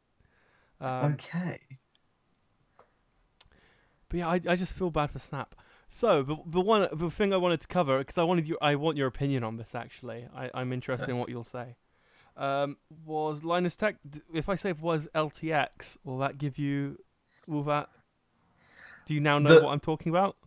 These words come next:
Speaker 2: The, the video that was posted of L T X earlier on, is it?
Speaker 1: Yeah, yeah, that one.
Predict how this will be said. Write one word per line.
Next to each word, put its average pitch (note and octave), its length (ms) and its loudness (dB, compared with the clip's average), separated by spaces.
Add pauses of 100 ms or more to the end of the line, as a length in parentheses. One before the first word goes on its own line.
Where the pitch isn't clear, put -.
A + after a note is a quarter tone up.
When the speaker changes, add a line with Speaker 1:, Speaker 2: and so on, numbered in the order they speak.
(360)
Speaker 2:
The, D#3+ 100 2
the D3 180 8
video D#3 600 12
that C#3+ 220 4
was D3 100 4
posted C#3+ 500 4
of C3 320 2
L C#3 120 8
T C#3+ 160 0
X - 360 -2
earlier D#3+ 320 2
on, A3+ 140 -2 (380)
is F3+ 120 -6
it? G3 120 -8
Speaker 1:
Yeah, D3+ 220 -2
yeah, D3 460 6 (100)
that D3+ 180 6
one. A#2 280 -2